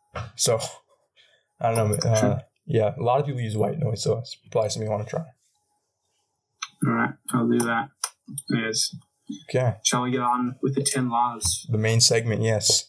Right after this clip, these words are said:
Speaker 1: Um, so today we're doing, um, if you haven't checked it out, the last episode, we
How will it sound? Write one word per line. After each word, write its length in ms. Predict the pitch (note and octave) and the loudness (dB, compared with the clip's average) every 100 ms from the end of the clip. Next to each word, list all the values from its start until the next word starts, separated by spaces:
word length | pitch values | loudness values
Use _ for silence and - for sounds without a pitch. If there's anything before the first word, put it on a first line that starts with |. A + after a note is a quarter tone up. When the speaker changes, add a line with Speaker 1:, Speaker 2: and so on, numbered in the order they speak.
| _ _ _ _ A2 | _ _ _ _ 0
Speaker 1:
Um, 300 | G#2 G#2 A#2 | 2 4 4
so 320 | C#3 A2+ A2+ | 6 4 2
today 320 | - B2 C3+ | 2 4 4
we're 120 | C3 | 2
doing, 420 | A#2 A#2+ A2 G#2 G#2+ - | 2 2 2 0 -2 0
um, 300 | G#2 G2+ G#2 | 2 2 0
if 100 | A#2+ | 2
you 60 | B2+ | 2
haven't 140 | B2 | 2
checked 240 | B2 A2+ | 0 0
it 60 | A2+ | 2
out, 140 | G#2 G#2+ | 0 2
the 60 | |
last 340 | A2 G#2+ G#2+ A2+ | 2 2 2 0
episode, 460 | G#2+ - A2+ A2+ | 2 2 2 0
we 280 | - - - | -6 -18 -20